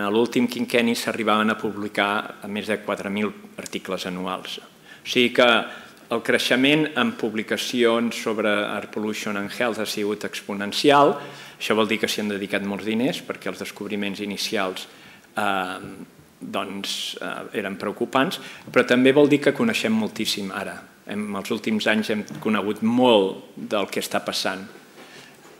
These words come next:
Ehm, <clears throat> una cosa que a mi m'impressiona molt són aquestes dades, això és els Jocs Olímpics de,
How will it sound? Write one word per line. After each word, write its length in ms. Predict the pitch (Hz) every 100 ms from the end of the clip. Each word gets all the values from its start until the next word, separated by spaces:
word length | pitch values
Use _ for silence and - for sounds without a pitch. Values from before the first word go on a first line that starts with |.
| -
Ehm, 800 | - 127 123 120 120 117 117 117 - - - - - -
<clears throat> 680 | - - - - - 147
una 140 | 165 196
cosa 260 | 196 185
que 100 | -
a 40 | 143
mi 160 | 147 135
m'impressiona 720 | 135 131 120 120 113 127 123
molt 300 | 127 135 160 -
són 160 | 135
aquestes 380 | 127 120 - 107
dades, 320 | 127 123 135
això 240 | 135 - 123
és 80 | 127
els 100 | 117
Jocs 220 | 120 117
Olímpics 540 | 113 113 113 107 104
de, 160 | 104